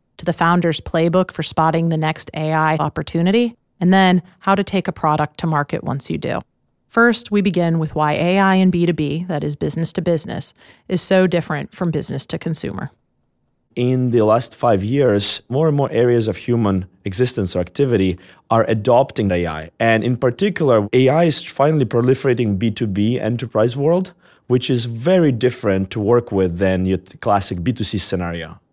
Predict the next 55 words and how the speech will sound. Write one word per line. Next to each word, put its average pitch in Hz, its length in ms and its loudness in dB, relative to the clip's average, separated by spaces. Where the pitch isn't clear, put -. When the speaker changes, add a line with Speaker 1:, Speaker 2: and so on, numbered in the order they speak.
Speaker 2:
B 135 140 -2
two 139 160 -6
C 160 260 -4
is 107 160 -2
much 113 260 -4
more 113 120 -2
reactive. 98 600 -2
You 123 140 2
build 139 320 2
something, 180 420 0
you 123 100 2
throw 127 360 2
it 123 120 4
at 107 100 2
a 110 40 2
million 113 340 2
users 110 380 2
in 104 80 0
Australia 127 560 2
and 104 100 2
then 104 120 0
see 113 180 -2
what 98 140 0
happens. - 460 -4
And 131 120 4
if 131 120 0
it 143 80 0
doesn't 135 300 2
work, 190 320 2
you 131 140 2
can 123 180 0
pull 127 220 0
it 117 80 0
back. - 340 0
With 135 240 2
B 180 160 0
two 170 180 -2
B, 139 240 0
you 151 140 4
cannot 135 340 -2
do 208 120 2
it 190 100 2
because 131 320 0
you 139 80 2
have 117 100 4
five 165 380 0
customers 151 560 0
and 120 80 0
each 127 140 -4
one 123 100 -2
of 110 100 0
them 120 160 2
is 101 120 0
paying 120 340 2
you. 104 320 0